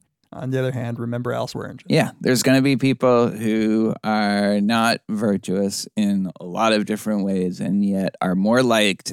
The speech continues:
Speaker 2: and happier.
Speaker 1: Yeah.
Speaker 2: Like, live maybe even a more fulfilling life,
Speaker 1: <laughs> That's
Speaker 2: you
Speaker 1: right.
Speaker 2: know?
Speaker 1: By the way, 'cause I had to, phthisis is, uh, tuberculosis and dropsy is, like, edema, like, swelling of the s-,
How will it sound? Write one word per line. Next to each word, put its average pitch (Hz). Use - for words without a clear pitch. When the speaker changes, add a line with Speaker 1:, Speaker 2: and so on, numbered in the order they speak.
Speaker 2:
and 98
happier. -
Speaker 1:
Yeah. 120
Speaker 2:
Like, -
live 101
maybe 135
even 147
a 131
more 127
fulfilling 113
life, 117
Speaker 1:
<laughs> -
That's 151
Speaker 2:
you -
Speaker 1:
right. 175
Speaker 2:
know? 117
Speaker 1:
By 170
the 165
way, 156
'cause 139
I 131
had 131
to, 131
phthisis -
is, 127
uh, 113
tuberculosis 123
and 123
dropsy 123
is, 131
like, -
edema, 117
like, 120
swelling 113
of -
the 151
s-, -